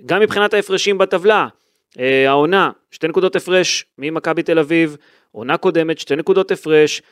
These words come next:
עונת האליפות הראשונה של בכר, שתי נקודות הפרש מהשנייה בטבלה, ורק בעונת עשרים ואחת עשרים ושתיים ההפרש עמד על שלוש נקודות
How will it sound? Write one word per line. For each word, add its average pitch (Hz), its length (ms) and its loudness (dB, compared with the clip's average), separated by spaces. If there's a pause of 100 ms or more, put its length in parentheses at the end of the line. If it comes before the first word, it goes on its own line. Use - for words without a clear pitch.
(100)
עונת 131 240 -8
האליפות 185 280 0
הראשונה 180 340 -4
של 170 120 -6
בכר, 160 320 -2
שתי - 180 -6
נקודות 196 300 0
הפרש 185 340 -2
מהשנייה 165 420 -4
בטבלה, 160 460 -2 (360)
ורק 135 260 -2
בעונת 147 300 -2
עשרים 143 260 -8
ואחת 135 220 -4
עשרים 135 260 -6
ושתיים 151 440 -2 (1120)
ההפרש 113 600 0
עמד 123 200 -2
על 117 60 0
שלוש 117 420 -2
נקודות 120 440 -2